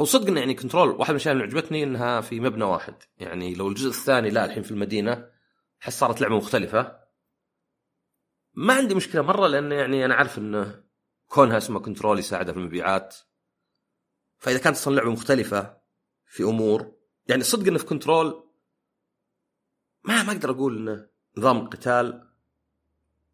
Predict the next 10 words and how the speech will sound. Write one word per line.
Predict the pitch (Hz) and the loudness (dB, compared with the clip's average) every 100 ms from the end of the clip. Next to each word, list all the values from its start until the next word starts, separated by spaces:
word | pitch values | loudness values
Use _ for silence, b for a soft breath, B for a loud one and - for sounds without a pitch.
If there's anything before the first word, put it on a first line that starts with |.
| _ _ - | _ _ -4
جاذبني | 123 113 107 101 | 0 0 -2 -4
صدق، | 107 95 - | -6 -8 -8
أحسه | - - | -6 2
عادي. | 117 - - - _ _ _ _ _ _ _ _ _ _ _ _ _ _ _ | 2 2 -4 -18 _ _ _ _ _ _ _ _ _ _ _ _ _ _ _
لكن | 123 127 | -4 0
اللي | 135 | 0
معجبني | 123 185 160 | 2 0 0
العالم | 104 107 80 69 - _ - | 0 0 0 -10 -20 _ -14
واستكشافه | - - - 117 95 71 - _ _ _ _ _ _ _ _ _ | -12 -8 0 2 2 -2 -14 _ _ _ _ _ _ _ _ _
والمهام | - 98 98 120 117 98 80 - | -8 -4 -2 2 4 4 0 -14